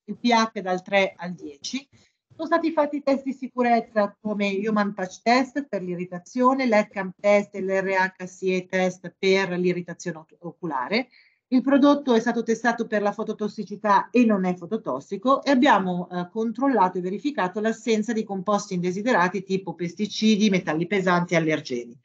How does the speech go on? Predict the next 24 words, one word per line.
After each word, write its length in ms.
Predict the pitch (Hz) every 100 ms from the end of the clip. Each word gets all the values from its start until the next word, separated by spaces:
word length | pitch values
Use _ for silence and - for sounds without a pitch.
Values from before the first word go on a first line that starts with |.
| _ - _ _ _ _ _
Eh, 220 | 196 196
i 100 | 202
test 300 | - 277 262
sono 280 | 233 208 202
fatti 360 | 202 214 214 190
al 120 | 180
due 140 | 208
per 180 | 208 302
cento, 760 | - 247 233 233 269 254 - -
lo 280 | 196 214 220
consigliamo 640 | 226 220 233 226 202 214
comunque 460 | 214 233 208 208 226
fino 340 | 214 202 196
a 320 | 185 175 185 190
un 140 | 190
cinque 360 | 180 214 185 180
per 180 | 180
cento. 540 | 175 - 131 135 _ - _ _ - _
Il 120 | 240
prodotto 480 | 247 277 320 320 277
è 200 | 233 233
organico, 800 | 254 254 214 208 175 180 175 214
è 120 | 220
certificato 1080 | 214 233 - 233 247 254 233 - 180 170 151